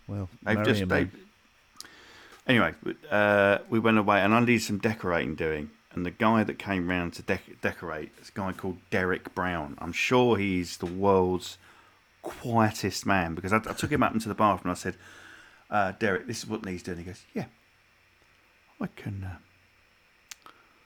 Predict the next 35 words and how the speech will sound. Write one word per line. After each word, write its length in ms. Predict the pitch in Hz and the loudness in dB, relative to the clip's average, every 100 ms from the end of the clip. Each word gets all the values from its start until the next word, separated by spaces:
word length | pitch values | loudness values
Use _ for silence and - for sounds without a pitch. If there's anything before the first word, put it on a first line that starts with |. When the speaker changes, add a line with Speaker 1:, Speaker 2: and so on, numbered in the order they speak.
| _ _ 180 | _ _ -10
Speaker 2:
I 60 | |
can 140 | - 90 | -6 -6
do 100 | 92 | -6
that 140 | 107 | -8
for 120 | 131 | -8
you. 60 | 143 _ _ _ _ _ - | -10 _ _ _ _ _ -10
That's 220 | 117 - | -10 -8
no 60 | 98 | -8
problem." 280 | - - _ _ _ _ _ _ _ - | -8 -12 _ _ _ _ _ _ _ -10
I 80 | 123 | -4
said, 240 | 135 127 - _ - | -4 -4 -8 _ -12
uh, 60 | - - | -12 -2
"Will 100 | 139 | 2
you 100 | 120 | 4
make 200 | 131 123 | 2 0
it 60 | 120 | -2
look 180 | 117 120 | -2 0
a 40 | |
lot 160 | 107 101 | -2 2
better?" 240 | 117 95 | 4 4
Obviously, 260 | 107 92 95 | 2 0 -2
he 40 | |
went, 160 | 87 - _ _ _ _ _ _ _ _ - | -2 -6 _ _ _ _ _ _ _ _ -16
"I 60 | - | -12
can 200 | - 104 | -8 -8
make 200 | 85 - | -8 -10
it 100 | 80 | -10
look 140 | - | -10
a 40 | |
little 200 | - - - | -8 -8 -8
bit 200 | 90 - | -12 -10
better 180 | 90 92 | -10 -10
for 240 | - 131 | -10 -8
you, 140 | 156 | -8
yeah." 100 | 175 | -8